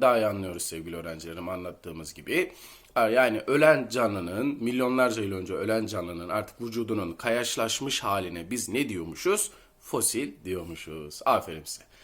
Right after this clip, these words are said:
Evet, devam edelim. Şimdi kitabınızdan sayfa kaçtayız? Otuzdayız. Bunu da bilelim kısmı var. Bakın buradan fosillerle ilgili neler biliyorsunuz?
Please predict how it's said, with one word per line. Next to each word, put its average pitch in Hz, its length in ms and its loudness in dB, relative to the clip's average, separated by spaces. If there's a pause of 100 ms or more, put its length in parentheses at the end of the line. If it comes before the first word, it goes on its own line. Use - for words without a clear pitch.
(380)
Evet, 131 260 4
devam 165 320 12
edelim. 107 240 0
Şimdi 123 180 -4
kitabınızdan 139 800 4
sayfa 135 640 4 (920)
kaçtayız? 123 640 -2
Otuzdayız. 127 720 0
Bunu 165 200 8
da 120 160 4
bilelim 101 500 -2
kısmı 85 400 -4
var. 160 320 4
Bakın 110 280 -4
buradan 113 300 0 (720)
fosillerle 170 680 6
ilgili 123 440 0
neler 139 360 6
biliyorsunuz? 95 840 -2